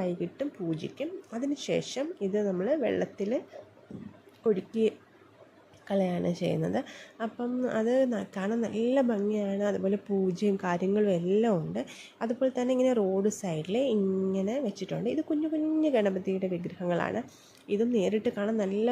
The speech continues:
ഭംഗിയാണ്. ഇതിൽ, ഇതിൽ എത്ര ക്ലാരിറ്റി ഉണ്ടെന്ന് എനിക്കറിയില്ല, but നേരിട്ട് കാണാൻ നല്ല ഭംഗിയാണ്. ഇത് വീടുകളിലാണ് ഇത് കൂടുതലും പൂജിക്കുന്നത്.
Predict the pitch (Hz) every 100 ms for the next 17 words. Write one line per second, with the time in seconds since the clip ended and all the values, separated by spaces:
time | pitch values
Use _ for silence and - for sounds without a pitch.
0 | 220 196 185 190 208 202 214 214 196 220
1 | 208 - 233 226 185 190 190 226 214 208
2 | 196 196 175 175 175 202 - - - -
3 | - 170 190 196 208 196 185 196 220 196
4 | 175 202 220 190 180 170 180 233 247 269
5 | 233 208 202 208 220 220 185 170 175 185
6 | 185 170 160 180 190 190 175 170 - 170
7 | 156